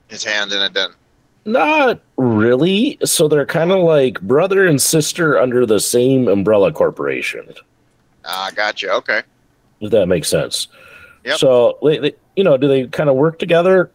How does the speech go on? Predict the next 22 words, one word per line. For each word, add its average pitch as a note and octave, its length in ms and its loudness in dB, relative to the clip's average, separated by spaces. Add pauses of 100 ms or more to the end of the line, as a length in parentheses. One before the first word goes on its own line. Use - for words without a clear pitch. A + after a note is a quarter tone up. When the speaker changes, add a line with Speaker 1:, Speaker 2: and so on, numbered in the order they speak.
Speaker 2:
Sure. C#2+ 760 -2 (100)
But, F#2+ 280 0 (1120)
you G2+ 80 -2
know, F2+ 260 2
it's G2+ 200 -2
not C3+ 300 0
like A2+ 400 0
the F2+ 180 -6
U A2 260 2
F F#2 80 0
C A2 280 0
is F#2 160 -2
now G2+ 220 2
making F2+ 400 -2
decisions E2+ 640 -2
about E2+ 320 0
W D#2+ 260 0
W D#2 400 0
E. C2 300 -6 (640)
Speaker 1:
Right. A#2+ 380 -4 (2500)
Speaker 2:
You F#3 100 0
know, - 260 -8